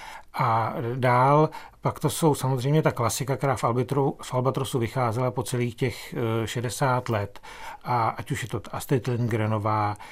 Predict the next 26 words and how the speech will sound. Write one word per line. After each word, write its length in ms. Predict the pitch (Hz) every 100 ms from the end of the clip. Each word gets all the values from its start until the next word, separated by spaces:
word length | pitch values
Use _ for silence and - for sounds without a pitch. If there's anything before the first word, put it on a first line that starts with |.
| - -
některé 420 | 123 - 120 127
pěkně 360 | 113 123 - 127
vypravené 720 | 110 113 117 113 113 113 110 - - -
výbory 520 | 117 120 113 120 104
z, 300 | - - - - 123 127 117 107 151
Karla 280 | - 131 123
Jaromíra 460 | 117 107 107 101 107
Erbena, 420 | 113 98 104 101
Josefa 480 | 113 123 127 - 110
Lady, 260 | 101 98
to 100 | 92
znamená 320 | 98 110 104
ta 120 | 101 113
naše 240 | 104 120
naprostá 500 | 110 120 117 - 107
klasika 520 | - 98 - - 143 - - - - -
dětská, 520 | 123 110 - 127 104 - -
pak 220 | - 120
Václav 440 | 120 120 - 139 -
Čtvrtek, 640 | - 113 - 95 - -
eh, 40 | 185 113 107 104 104 104 90 165 175 165
Ondřej 400 | - 131 120 123
Sekora. 500 | - 107 110 98 95 - - - -
Ehm, 480 | 143 120 120 120 120 -
ten 180 | 147 139
fundus, 760 | - 147 156 160 175 - -